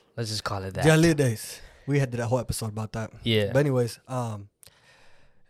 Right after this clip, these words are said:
Speaker 2: bro, same here. I had a si-, I had, I didn't, I didn't find nobody, but, um, I had an experience. I'm gonna tell you guys. I was living in California, Irvine, California. I ain't seen, I seen, like, I can count two households Somali. I didn't see no other household that was Somalis.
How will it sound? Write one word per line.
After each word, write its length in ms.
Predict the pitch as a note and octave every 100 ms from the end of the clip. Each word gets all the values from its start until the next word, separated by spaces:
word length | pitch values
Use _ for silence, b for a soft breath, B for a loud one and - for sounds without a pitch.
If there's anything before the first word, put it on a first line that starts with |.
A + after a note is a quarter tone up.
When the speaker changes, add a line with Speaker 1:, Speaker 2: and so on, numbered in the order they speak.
| _
Speaker 2:
bro, 200 | A#2 A#2
same 260 | - A#2+ B2
here. 160 | B2+
I 60 | A2
had 140 | A#2
a 60 | A#2
si-, 200 | - C3
I 60 | A#2+
had, 260 | B2+ B2 A#2
I 60 | B2
didn't, 240 | B2+ G2+ _ _ -
I 80 | C#3
didn't 140 | C#3
find 140 | D3+ A#2
nobody, 360 | G#2 A2 B2+ -
but, 300 | B2+ B2+ B2+
um, 320 | B2 B2 A#2 C3
I 60 |
had 140 | D3 C#3
an 60 |
experience. 420 | A#2+ - A2+ G#2
I'm 80 | A2
gonna 100 | A2+
tell 140 | A2+ A2
you 60 |
guys. 120 | G#2+
I 80 | A2+
was 120 | B2+
living 200 | C3 F3
in 80 | B2+
California, 800 | - B2 A#2+ A#2+ - A2 G2+ - - -
Irvine, 420 | D#3+ D3 D3 C#3+
California. 800 | - C3+ C3+ C3 - - G2+ G#2 _ _ b b b b -
I 220 | D3 B2+
ain't 100 | A#2
seen, 220 | - A#2
I 80 | C3
seen, 240 | C3+ C3+ A#2
like, 120 | A#2+
I 60 | C#3+
can 180 | B2
count 300 | A2 A#2+ G#2
two 140 | - D#3
households 440 | C#3 A#2 A#2 G#2
Somali. 380 | A2+ A2 G#2+ G2+ - _ _ _ _ _ -
I 80 | F3
didn't 140 | C3+
see 80 | C#3
no 120 | C3+
other 160 | C3 B2
household 360 | B2+ A#2 A#2+ A2+
that 60 |
was 80 | A2
Somalis. 500 | A2 G#2+ G#2 -